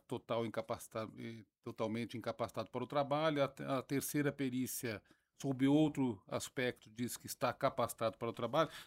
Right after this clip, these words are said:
de modo que eu vou pedir o adiamento por uma sessão para analisar melhor,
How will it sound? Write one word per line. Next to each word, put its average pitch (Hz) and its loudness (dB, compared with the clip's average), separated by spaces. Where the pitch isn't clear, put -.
de 139 2
modo 160 6
que - -6
eu 170 6
vou 139 0
pedir 131 0
o 127 6
adiamento 120 2
por 123 -2
uma 113 0
sessão 139 -4
para 127 0
analisar 117 2
melhor, 139 4